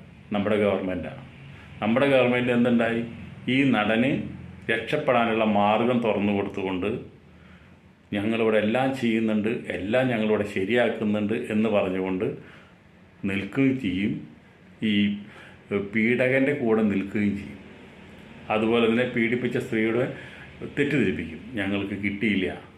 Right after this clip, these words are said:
സിദ്ദിഖ് പോലുള്ള ആൾ മുങ്ങി നടക്കണം, സിദ്ദിഖിനെ നമുക്ക് കാണാനില്ല, ഈ രാജ്യത്ത് ആൾ ജീവിച്ചിരിക്കണ്ടോ എന്നറിയില്ല,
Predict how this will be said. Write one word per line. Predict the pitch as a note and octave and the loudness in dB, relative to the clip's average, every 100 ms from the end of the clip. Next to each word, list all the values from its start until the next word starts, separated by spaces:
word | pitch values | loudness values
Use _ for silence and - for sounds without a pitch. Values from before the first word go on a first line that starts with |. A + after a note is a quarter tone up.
| - - | -20 -12
സിദ്ദിഖ് | F#2 G2 G#2 G2+ | -6 -4 -4 -2
പോലുള്ള | G2+ G#2 G2+ G2+ | 0 2 4 4
ആൾ | G2+ G2 | 2 -2
മുങ്ങി | G#2 A2 A#2 | 0 0 2
നടക്കണം, | F#2+ F#2+ G2 E2 D#2 - - - - - | 0 -2 -6 -8 -10 -16 -20 -20 -20 -12
സിദ്ദിഖിനെ | G2+ G2+ G#2 G#2+ | -6 -4 -2 0
നമുക്ക് | G2+ G2 G2+ | 0 -2 -4
കാണാനില്ല, | G#2 G#2 A2 A2 G2+ G2 F#2+ - - | -2 0 2 2 0 -2 -4 -6 -6
ഈ | G#2+ A2 | 0 2
രാജ്യത്ത് | G2 G#2+ A#2 A#2+ | 2 0 0 2
ആൾ | A2+ G#2+ | 2 2
ജീവിച്ചിരിക്കണ്ടോ | G#2 G#2 G#2 G#2+ G#2+ G#2+ A2+ | 0 0 -4 -2 0 0 2
എന്നറിയില്ല, | A2+ G2 F#2+ F#2 | 2 0 -2 -6